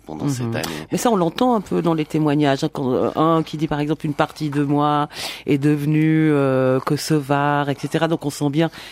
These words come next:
Speaker 2: cette empathie aussi qu'ils ont pu vivre durant cette année.
Speaker 1: Alors ça, c'est plus que de l'empathie.
Speaker 2: Oui.
Speaker 1: Là, ils signalent en fait, euh,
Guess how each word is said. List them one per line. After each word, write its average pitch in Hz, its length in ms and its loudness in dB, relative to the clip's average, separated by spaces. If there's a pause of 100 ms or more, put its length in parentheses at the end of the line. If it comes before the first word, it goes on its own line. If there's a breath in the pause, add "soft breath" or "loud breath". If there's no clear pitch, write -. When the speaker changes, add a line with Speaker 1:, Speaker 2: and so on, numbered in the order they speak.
(120 loud breath)
Speaker 2:
cette - 240 0
empathie 160 580 2
aussi 185 280 0
qu'ils 151 220 -4
ont 151 100 2
pu 151 180 -2
vivre 143 240 0
durant 135 240 2
cette 131 260 -2
année. 123 380 2 (520 loud breath)
Speaker 1:
Alors - 140 0
ça, 165 100 2
c'est - 160 -2
plus - 220 -6
que 107 80 -2
de 87 80 -2
l'empathie. 127 640 0 (120)
Speaker 2:
Oui. 151 140 0 (120)
Speaker 1:
Là, 135 300 4
ils 113 120 2
signalent 110 460 2
en 90 80 -2
fait, - 400 -2
euh, 69 260 -6